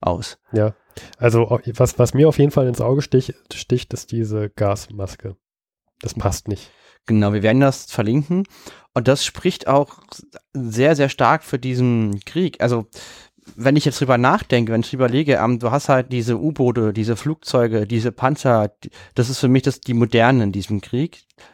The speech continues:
Speaker 1: diese technologische, moderne Komponente, das, dafür steht für mich die Gasmaske, die dieser Reiter anhat.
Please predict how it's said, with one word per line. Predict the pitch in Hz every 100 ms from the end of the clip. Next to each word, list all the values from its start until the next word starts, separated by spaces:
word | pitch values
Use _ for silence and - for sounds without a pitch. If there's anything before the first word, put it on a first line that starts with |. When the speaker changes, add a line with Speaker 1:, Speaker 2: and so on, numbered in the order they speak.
| -
Speaker 1:
diese | 104 110
technologische, | - 113 117 110 131 143 -
moderne | 104 104 110 120
Komponente, | - 107 110 98 104 151 147
das, | - 110
dafür | 110 107
steht | 120 113
für | -
mich | 107
die | -
Gasmaske, | - 101 139 - 98 - 131
die | 107 98
dieser | 95 101
Reiter | 95 104 110
anhat. | 87 113 151